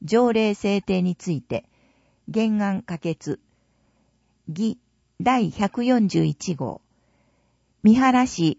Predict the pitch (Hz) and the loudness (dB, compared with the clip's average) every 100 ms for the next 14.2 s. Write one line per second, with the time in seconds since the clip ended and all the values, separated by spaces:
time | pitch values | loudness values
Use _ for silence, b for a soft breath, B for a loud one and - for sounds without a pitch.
0 | - - 254 262 247 240 220 220 214 196 | -6 -2 2 2 2 0 2 2 2 2
1 | 196 151 147 - b b b b b 254 | 2 2 0 -2 b b b b b -2
2 | 269 220 180 156 - 202 151 143 139 - | 0 0 -2 -2 0 2 2 -2 -6 -6
3 | 247 240 185 160 147 180 190 202 190 156 | -2 -2 0 -2 -4 -2 -2 -2 0 0
4 | - _ _ - 160 220 226 220 208 202 | -2 _ _ -12 0 2 4 2 0 0
5 | - - 233 214 156 143 139 b b b | -4 0 2 2 2 -2 -4 b b b
6 | b 208 226 240 220 214 185 170 - - | b 2 2 0 0 -2 -2 -2 -4 2
7 | 254 254 196 165 - 226 226 220 208 202 | 4 6 4 2 2 2 2 2 2 2
8 | 190 185 - 220 220 208 202 190 202 170 | 2 0 0 0 0 0 0 2 2 2
9 | 147 143 143 131 _ 185 - 240 196 - | 0 0 -2 -4 _ -6 -4 -2 -2 -2
10 | 170 185 - 175 160 160 - 127 - 101 | -2 -2 0 0 0 -2 -4 -6 -6 -14
11 | _ _ _ _ _ _ _ _ _ _ | _ _ _ _ _ _ _ _ _ _
12 | 151 220 214 202 190 175 - 170 165 - | -4 -2 0 -2 -2 -6 -8 -8 -8 -8
13 | - 135 _ _ _ _ _ _ _ 175 | -8 -10 _ _ _ _ _ _ _ -6
14 | 208 220 | -4 -4